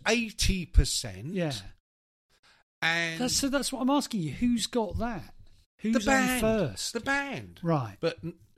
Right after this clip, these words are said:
Speaker 1: who, ah, who was first? Jimmy Page.
Speaker 2: Yeah.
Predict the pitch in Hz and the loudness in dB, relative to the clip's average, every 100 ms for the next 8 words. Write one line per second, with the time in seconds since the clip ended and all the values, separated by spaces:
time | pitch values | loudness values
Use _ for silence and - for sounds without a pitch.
0 | - 214 - 180 - 175 151 - 214 - | -4 -2 4 4 4 0 -2 0 -2 -4
1 | - _ _ _ - - 110 - - - | -20 _ _ _ -8 -8 -8 -12 -20 -2
2 | - - - - - - - 127 113 | -2 -2 -10 -16 -20 -16 -12 -10 -12